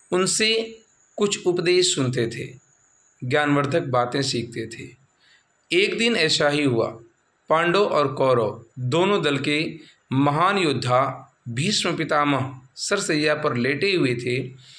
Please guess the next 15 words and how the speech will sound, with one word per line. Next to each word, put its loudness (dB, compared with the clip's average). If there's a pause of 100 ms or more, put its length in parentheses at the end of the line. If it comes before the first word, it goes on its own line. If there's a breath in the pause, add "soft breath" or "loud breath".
(240 loud breath)
और 4
उनके 2
पास 2
दोनों 0
दल 0
के -2
महान 0
योद्धा -2
खड़े -4
थे, -12 (440)
जिसमें -2
पांच 2
पांडव 2
भी 0
थे 0